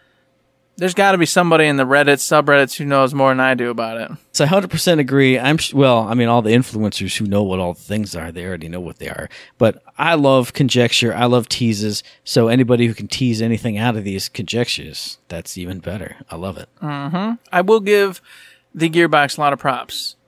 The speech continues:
Speaker 1: They're, they're
Speaker 2: Mm-hmm.
Speaker 1: back on this. They're back on the wagon. They're teasing a whole bunch of stuff. They're doing a lot of things. I wish they'd have done this periodically for a long time now, but
Speaker 2: Mm-hmm.
Speaker 1: you know, I guess hindsight's twenty twenty. <laughs>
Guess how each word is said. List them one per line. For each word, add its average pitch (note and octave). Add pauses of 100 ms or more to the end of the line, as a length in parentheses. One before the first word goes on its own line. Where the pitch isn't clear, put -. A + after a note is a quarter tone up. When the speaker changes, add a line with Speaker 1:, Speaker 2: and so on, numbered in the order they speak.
(160)
Speaker 1:
They're, C#3
they're C#3
Speaker 2:
Mm-hmm. C3+
Speaker 1:
back D#3+
on E3
this. D#3+
They're C#3
back D3+
on E3
the D#3
wagon. C#3
They're C3+
teasing D#3+
a D3+
whole D3+
bunch C#3+
of C#3
stuff. C3+
They're C3
doing D#3
a D#3
lot D#3
of C3+
things. D3 (440)
I B2+
wish E3
they'd E3
have D3+
done D#3+
this D#3
periodically D#3+
for C#3
a B2
long G3+
time D3
now, C3
but G3 (240)
Speaker 2:
Mm-hmm. F#2 (420)
Speaker 1:
you C#3
know, E3
I D3
guess D#3+ (1200)
hindsight's E3+
twenty D#3
twenty. D3+
<laughs> -